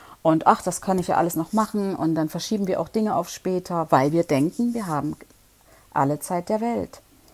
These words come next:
Und das finde ich, das muss nicht sein. Deshalb möchte ich das dir jetzt auch so vermitteln, egal wie alt du jetzt bist,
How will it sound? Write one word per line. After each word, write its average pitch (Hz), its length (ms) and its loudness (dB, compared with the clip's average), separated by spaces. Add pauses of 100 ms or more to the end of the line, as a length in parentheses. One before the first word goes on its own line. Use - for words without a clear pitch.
(880)
Und 170 460 0
das 220 340 4
finde 202 260 -2
ich, - 140 -4
das 170 220 -4
muss 165 240 -6
nicht 165 120 -4
sein. 147 300 -2
Deshalb 185 340 0
möchte 196 280 -4
ich - 240 -6 (340)
das - 300 0 (680)
dir 214 440 6
jetzt 196 360 6 (840)
auch 175 420 8
so 202 480 6 (100)
vermitteln, 196 640 4 (320)
egal 196 400 10
wie 196 80 6
alt 185 220 4
du - 20 2
jetzt 170 220 -2
bist, 170 200 0